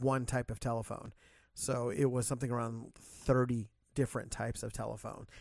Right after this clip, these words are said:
utilizing everything from, um, electrical, um,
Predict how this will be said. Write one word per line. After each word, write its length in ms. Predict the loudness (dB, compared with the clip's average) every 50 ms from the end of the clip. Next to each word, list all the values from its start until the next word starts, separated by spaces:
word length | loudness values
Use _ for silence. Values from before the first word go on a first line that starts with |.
| -20 -16 -8 0
utilizing 880 | 4 8 8 8 8 8 6 4 4 4 2 0 -2 -6 -8 -10 -4
everything 400 | -2 0 0 2 0 0 -2 -4
from, 460 | -4 -4 -4 -2 -2 -4 -4 -6 -8 -12 -16 -20 -20 -20 _ _ _ -4
um, 300 | -2 -2 -2 -2 -4 -8 -6 -4
electrical, 840 | -2 0 0 -2 -2 -2 -4 -4 0 0 2 2 2 2 0 -2 -6 -12 -20 -14 -8 -6
um, 340 | -6 -4 -4 -8 -10 -12